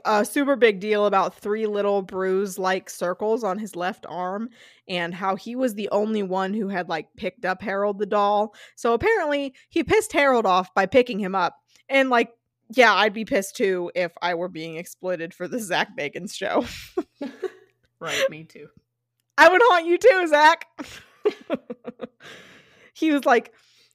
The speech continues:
Speaker 1: making it s-, such a big deal, like, "These three bruise circles on my arm look like the fingers of Harold the doll. Did I make him ma-?" Yes, you fucking made him mad, you idiot.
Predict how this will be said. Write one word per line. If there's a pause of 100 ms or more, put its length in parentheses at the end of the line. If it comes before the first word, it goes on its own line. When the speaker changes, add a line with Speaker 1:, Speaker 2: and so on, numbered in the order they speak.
(140)
Speaker 1:
making
it (120)
s-, (160)
such
a
big
deal,
like,
"These
three
bruise
circles
on
my
arm (340)
look
like
the
fingers
of
Harold
the
doll.
Did
I
make
him
ma-?"
Yes,
you
fucking
made
him
mad,
you
idiot.